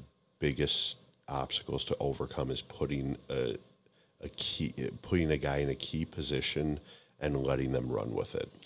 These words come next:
And, you know, you're, once you start to, to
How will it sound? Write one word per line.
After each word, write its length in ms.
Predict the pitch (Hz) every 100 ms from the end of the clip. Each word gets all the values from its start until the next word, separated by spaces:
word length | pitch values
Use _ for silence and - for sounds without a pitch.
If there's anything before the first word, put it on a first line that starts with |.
| -
And, 320 | 71 65 62 -
you 100 | 73
know, 220 | 65 65
you're, 720 | 64 64 65 64 62 - - - - 67 69
once 280 | 73 69 -
you 60 |
start 480 | 71 - 69 67 65
to, 180 | - 64 - -
to 100 | 67